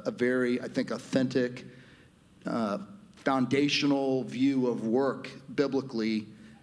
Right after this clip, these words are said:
and, and, and really tries to bring back around the idea that it's not just a job, it's not just work,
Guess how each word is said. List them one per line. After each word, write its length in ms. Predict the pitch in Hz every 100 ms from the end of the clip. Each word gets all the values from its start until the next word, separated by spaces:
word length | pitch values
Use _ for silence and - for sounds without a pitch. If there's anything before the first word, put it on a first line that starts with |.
| - 131
and, 580 | 123 120 117 110 - -
and, 340 | 123 117 123
and 140 | 127 131
really 260 | 185 170
tries 340 | - 151 143 135
to 80 | 127
bring 460 | - 139 147 143
back 460 | 117 - 131 135 135
around 440 | 113 120 127 120
the 120 | 117
idea 600 | 120 120 107 123 131 139 123
that 160 | 117
it's 180 | 117 117
not 200 | 143 190
just 220 | 151 113
a 80 | 120
job, 600 | 107 110 117 123 117 110
it's 160 | 107 -
not 140 | 123
just 200 | 131 -
work, 340 | 113 127 -